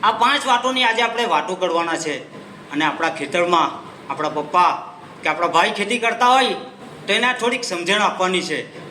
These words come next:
આપણા તાલુકાની અંદર ઘણા બધા ખેડૂતો પ્રાકૃતિક ખેતી કરતા થઈ ગયા છે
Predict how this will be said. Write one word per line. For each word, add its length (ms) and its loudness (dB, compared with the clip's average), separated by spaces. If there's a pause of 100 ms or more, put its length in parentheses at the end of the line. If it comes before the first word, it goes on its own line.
(140)
આપણા 260 4
તાલુકાની 500 2
અંદર 200 2
ઘણા 280 2
બધા 220 2
ખેડૂતો 440 -2
પ્રાકૃતિક 540 -2
ખેતી 200 -8
કરતા 320 -8
થઈ 220 -6
ગયા 220 -4
છે 140 -14